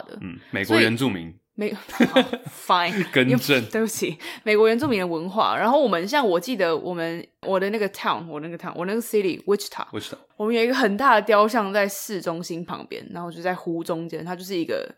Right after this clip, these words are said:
Speaker 1: 美国原住民，A K A 印第安人的，就是也
Speaker 2: A K A Redskins。
Speaker 1: <laughs> 对，也不知道是谁，但就有一个很巨大的雕像在那里，就立在那里，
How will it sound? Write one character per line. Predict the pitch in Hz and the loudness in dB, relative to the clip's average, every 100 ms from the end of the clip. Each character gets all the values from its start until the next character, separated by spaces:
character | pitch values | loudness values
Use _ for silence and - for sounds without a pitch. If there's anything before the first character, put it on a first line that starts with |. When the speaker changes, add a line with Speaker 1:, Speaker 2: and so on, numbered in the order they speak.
| _ - | _ -8
Speaker 1:
美 | 180 | -4
国 | 180 175 | -2 0
原 | 185 | 0
住 | 190 226 | -4 -2
民 | 220 - 165 - - - | -2 -4 -14 -18 -18 -2
，A | 208 | 0
K | 208 190 | 0 2
A | 165 175 185 185 _ - | 4 2 0 -8 _ -4
印 | 226 208 | 0 2
第 | 208 | 2
安 | 185 185 | 0 0
人 | 156 104 | -4 -6
的， | - 82 - _ - | -6 -8 -8 _ -10
就 | 180 | -8
是 | 170 147 71 - - | -6 -8 -8 -12 -2
也 | 117 | 0
Speaker 2:
A | |
K | 131 120 | 2 2
A | 120 135 120 127 | 2 0 -2 0
Redskins。 | 120 113 - 127 147 113 - - 202 | 0 0 -6 -4 -4 -6 -12 -10 -12
Speaker 1:
<laughs> | - | 0
对， | 202 | 0
也 | - 180 | 2 0
不 | - | 4
知 | |
道 | 302 | 4
是 | 330 | 4
谁， | - 156 | 2 0
但 | 185 214 | 2 0
就 | 233 | 2
有 | 160 | 2
一 | 160 | 2
个 | |
很 | 170 175 180 151 | -2 -2 -4 -4
巨 | 156 254 | -6 -2
大 | 240 220 | 2 4
的 | 160 | 4
雕 | 165 156 | 2 0
像 | 165 170 - | -2 -6 -6
在 | 82 | -12
那 | 92 | -12
里， | - | -12
就 | - | -6
立 | 185 214 170 | -2 0 0
在 | 170 | 0
那 | 160 92 | 0 -4
里， | - | -8